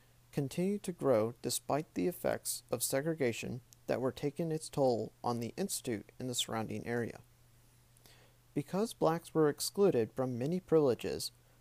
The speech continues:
like transportation or public services, students that were living in other counties or far away, like Floyd or Pulaski,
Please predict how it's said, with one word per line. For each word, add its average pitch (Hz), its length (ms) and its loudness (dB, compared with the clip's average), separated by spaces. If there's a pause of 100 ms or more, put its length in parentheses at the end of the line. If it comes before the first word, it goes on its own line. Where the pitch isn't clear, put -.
like 131 180 -2
transportation 156 920 -4
or 120 160 -2
public 139 360 0
services, 131 600 -2 (520)
students 202 480 -2
that 170 140 2
were 156 140 6
living 135 380 4
in 120 180 -4
other 160 240 2
counties 120 640 -6 (200)
or 131 160 -2
far 139 300 4
away, 127 320 6
like 101 240 -4
Floyd 131 380 0
or 110 80 0
Pulaski, 156 720 -8